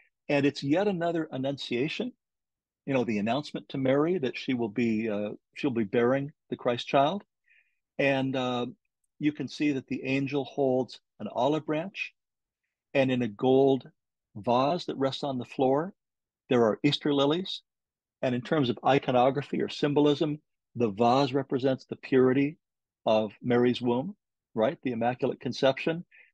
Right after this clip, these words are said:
And the Easter lilies tell us about the resurrection of Christ. So there's a lot of iconography present.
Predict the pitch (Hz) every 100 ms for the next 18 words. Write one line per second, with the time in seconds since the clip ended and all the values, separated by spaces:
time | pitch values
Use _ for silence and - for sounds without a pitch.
0 | - 120 113 127 131 - 127 131 131 -
1 | 135 135 147 - 120 113 117 113 117 135
2 | 117 - 110 - 123 160 - - _ -
3 | 120 107 - 127 120 - - 123 120 113
4 | 120 131 - 143 143 139 165 170